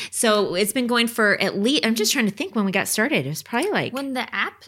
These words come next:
Speaker 2: started, right?
Speaker 1: Oh, it was a year
Speaker 2: Or it was
Speaker 1: ago.
Speaker 2: even a little bit before that because we had it out and then we decided, "Oh, we're gonna keep it in the app and
Speaker 1: Yeah.
Speaker 2: make it, like, more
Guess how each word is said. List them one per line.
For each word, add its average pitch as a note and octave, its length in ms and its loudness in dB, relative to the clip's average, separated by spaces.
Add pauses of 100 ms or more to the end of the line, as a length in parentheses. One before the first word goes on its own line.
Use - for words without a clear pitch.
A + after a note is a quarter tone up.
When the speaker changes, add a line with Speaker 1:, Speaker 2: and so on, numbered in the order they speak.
Speaker 2:
started, - 420 -10
right? A3+ 100 2
Speaker 1:
Oh, E4 80 4
it F#3+ 60 4
was A3 120 4
a C#4 60 2
year A3+ 380 4
Speaker 2:
Or G#4+ 40 4
it G#4 80 4
was G#4+ 100 4
Speaker 1:
ago. G3+ 320 6
Speaker 2:
even D3+ 100 2
a D#4 100 0
little D#4+ 200 -6
bit C#4+ 120 -8
before A#3+ 320 -8
that F4 180 0
because A#3+ 300 -10
we A3+ 120 -14
had A#3+ 260 -6
it - 120 -12
out B3+ 340 -2
and A3+ 140 -2
then A3+ 100 -4
we A3 80 -6
decided, G3+ 460 -8
"Oh, A#3 120 -6
we're A3+ 100 -8
gonna A3 160 -8
keep G#3+ 240 -14
it G#3 80 -14
in G3 120 -12
the G3 120 -12
app G3 140 -2
and G3+ 80 2
Speaker 1:
Yeah. G3 340 6
Speaker 2:
make F#3 80 4
it, F#3+ 40 -10
like, F#3+ 200 -12
more F#3+ 360 -10